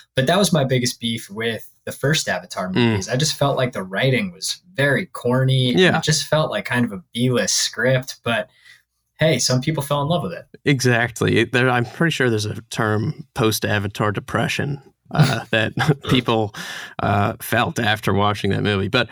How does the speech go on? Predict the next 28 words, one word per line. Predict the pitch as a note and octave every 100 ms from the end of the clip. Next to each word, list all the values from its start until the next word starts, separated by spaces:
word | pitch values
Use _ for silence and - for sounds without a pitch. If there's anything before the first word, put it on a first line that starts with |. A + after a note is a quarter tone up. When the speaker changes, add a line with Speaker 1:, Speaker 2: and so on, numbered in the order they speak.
| - - - -
Speaker 2:
I | B2+
think | C3+ B2+
it's | B2
important | A2 B2 A2+ B2
to | A#2+
note | G#2+ G#2 A2
there's | A2
also | C#3+ D#3 C3+ B2 A2+ A2 -
China, | - B2 G#2 F#2+ - - - - - -
which | G#2+ G2 - - - - _ _ _ -
could | D3
play | C3+ C#3+ A#2+ A2+ A2+ - -
a |
really | A2+ B2 C3+
big | A2+ G#2+
role | G#2 G#2 G2+ G#2+
in | G#2+
how | G2+ G2+
well | G2+ G2 G2+ G#2+
this | - G2
movie | A2+ G2
does. | F#2+ A2 F2+ - - _ -
Uh, | A2+ G2+ G2
for | - G#2+ G#2 G#2 -
reference, | - A2+ G2 A#2 G2+ -
there | A2+
are | A2
now | A2+ A2